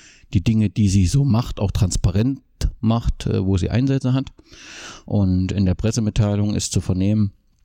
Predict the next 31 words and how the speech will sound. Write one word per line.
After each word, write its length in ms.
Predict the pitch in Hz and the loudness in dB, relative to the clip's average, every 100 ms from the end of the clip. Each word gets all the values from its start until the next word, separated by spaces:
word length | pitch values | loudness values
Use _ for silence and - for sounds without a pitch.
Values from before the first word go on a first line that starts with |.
| _ _ - - | _ _ -18 -8
dass 180 | - 92 | -2 0
es 160 | 110 - | 0 -2
im 160 | - | -2
Rahmen 300 | 87 87 98 | 2 2 2
des 160 | 90 87 - | 0 -2 -2
Abreiseverkehrs 1040 | - - 95 98 104 101 90 - 95 95 - | -6 -4 0 0 0 -2 -4 0 0 0 0
der 100 | 87 | 0
Besucher 420 | 78 78 101 107 | 0 0 0 0
des 140 | - 90 | -2 -4
Fußballspiels 760 | - 104 - 90 - 95 92 | 0 0 0 -2 -2 -2 -2
zwischen 240 | - 92 92 | 0 0 0
S 180 | - - | -4 -4
V 140 | 92 | -2
null 160 | 87 85 | 0 2
neun 180 | 82 73 | 0 0
Arnstadt 460 | 131 143 - 117 - | -2 -4 -4 -4 -2
gegen 240 | 87 85 | -4 -2
Wismut 320 | 87 - 78 | -4 -4 -4
Gera 340 | - 90 87 87 _ - - - | -2 0 0 -2 _ -20 -20 -14
zu 120 | - 78 | -6 0
einer 220 | 87 82 | 0 0
Störung 400 | - 98 98 95 | 0 0 0 0
der 140 | 87 | -2
Veranstaltung 800 | - 73 95 87 - 78 80 82 | -2 -2 -2 -2 -2 -2 -2 0
Tag 380 | - 92 - - - | 2 2 0 -6 -4
der 120 | 87 | -2
Wertschätzung 560 | 85 92 - 95 - 92 | 0 0 -2 -6 -2 -4
für 120 | - | -2
die 100 | - | -2
jüdische 360 | 80 95 98 87 | 0 2 0 -2
Gemeinde 500 | 82 80 87 87 | -2 0 0 -2